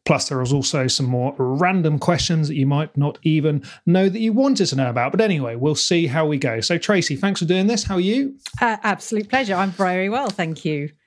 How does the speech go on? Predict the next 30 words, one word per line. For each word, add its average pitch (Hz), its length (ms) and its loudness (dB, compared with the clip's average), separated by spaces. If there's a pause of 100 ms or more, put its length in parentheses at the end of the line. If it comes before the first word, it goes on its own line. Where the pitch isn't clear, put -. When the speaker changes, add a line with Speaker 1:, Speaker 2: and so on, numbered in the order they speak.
(180)
Speaker 1:
Good, 139 380 0
good. 147 260 2
And 143 260 2
you 151 120 2
were 151 60 2
just 139 180 0
saying 170 240 2
you're, 170 240 2 (360)
uh, 165 220 2
you're 185 140 2
in 196 80 4
the 196 40 4
middle 202 160 4
of 185 120 0
writing. 202 500 2
So, 185 480 0
um, 170 300 0
do 160 180 -4
you 170 60 4
wanna 185 100 0
tell 190 160 2
us 165 80 -2
about 180 160 0
your 180 180 0
current 196 360 0
project? 220 520 -2
Speaker 2:
Yeah. 262 440 0
So, 254 240 0
uh, 247 100 -6
w-, 233 260 -10